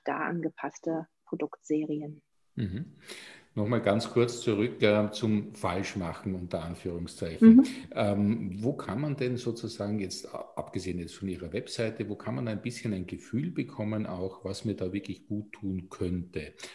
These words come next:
Speaker 2: Macht das, äh,
Speaker 1: Mhm.
Speaker 2: einen Sinn, mit der Kosmetikerin zu sprechen oder mit dem Hautarzt drüber zu sprechen? Oder kann man sich vorweg eben schon einmal ein bisschen selber tiefer informieren? Oder anders gefragt, ähm, auf was sollte man dann da, wenn man sich informiert, wirklich achten?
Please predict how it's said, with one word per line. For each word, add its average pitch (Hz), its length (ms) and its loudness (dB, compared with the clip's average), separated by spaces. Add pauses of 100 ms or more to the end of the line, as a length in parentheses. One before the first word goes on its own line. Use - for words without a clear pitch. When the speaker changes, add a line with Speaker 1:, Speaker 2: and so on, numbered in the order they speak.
Speaker 2:
Macht - 300 -6
das, 107 260 2
äh, - 140 0
Speaker 1:
Mhm. 95 40 0
Speaker 2:
einen 90 200 -2
Sinn, 107 300 -2
mit 95 160 -4
der 87 80 -6
Kosmetikerin 131 720 -4
zu 120 160 -6
sprechen 104 520 -6
oder 80 220 -10
mit 82 220 -12
dem 90 140 -8
Hautarzt 135 460 -4
drüber 113 220 -2
zu 117 140 -4
sprechen? 101 340 -6
Oder 127 140 -4
kann 190 160 -6
man 170 80 -2
sich - 180 -6
vorweg 110 380 -2
eben 110 180 -2
schon 107 240 -2
einmal 101 280 0 (280)
ein 104 140 -2
bisschen 113 340 -2
selber 107 400 -2
tiefer 123 360 -4
informieren? 117 540 -2
Oder 101 220 -2
anders 107 300 -6
gefragt, 104 600 -4
ähm, 95 280 2 (240)
auf - 180 -6
was 98 220 -8
sollte 107 300 -2
man 95 200 -2
dann 87 220 -6
da, 87 260 -8
wenn 95 140 -2
man 131 140 -2
sich 92 200 -6
informiert, 92 540 -4
wirklich - 380 -8
achten? - 480 -16